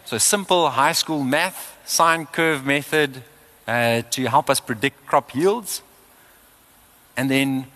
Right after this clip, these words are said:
uh, kind of a supply chain stock visibility solution,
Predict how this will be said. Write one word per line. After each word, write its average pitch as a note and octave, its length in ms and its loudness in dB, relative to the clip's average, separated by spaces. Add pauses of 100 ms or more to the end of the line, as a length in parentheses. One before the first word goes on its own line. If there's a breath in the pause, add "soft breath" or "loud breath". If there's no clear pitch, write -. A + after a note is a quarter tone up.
(360 loud breath)
uh, C3 180 2
kind C3+ 180 -6
of B2 60 -4
a A#2+ 60 -6
supply D3+ 760 0
chain C3 300 -2
stock - 300 -2
visibility A2 840 -4 (240)
solution, A2+ 640 -2